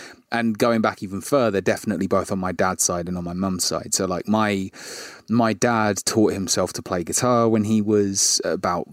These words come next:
I don't know, s-, like, seventeen, eighteen. And though he doesn't come from a, a, a, an obviously musical family, there's music in,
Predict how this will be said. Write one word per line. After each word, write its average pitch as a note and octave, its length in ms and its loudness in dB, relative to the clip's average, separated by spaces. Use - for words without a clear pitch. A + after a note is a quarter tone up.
I - 80 -6
don't - 160 -10
know, D#2+ 60 -10
s-, - 220 0
like, - 200 -6
seventeen, G2 640 0
eighteen. F#2+ 580 -4
And A#2+ 220 2
though A#2 220 4
he G#2+ 120 0
doesn't A2 240 2
come A2+ 220 -2
from G2+ 280 0
a, F#2+ 400 -2
a, A2+ 100 0
a, A2+ 200 2
an G#2+ 140 0
obviously A#2 720 2
musical G2+ 400 0
family, A2 420 -2
there's F#2 200 0
music G#2 580 2
in, F2+ 240 0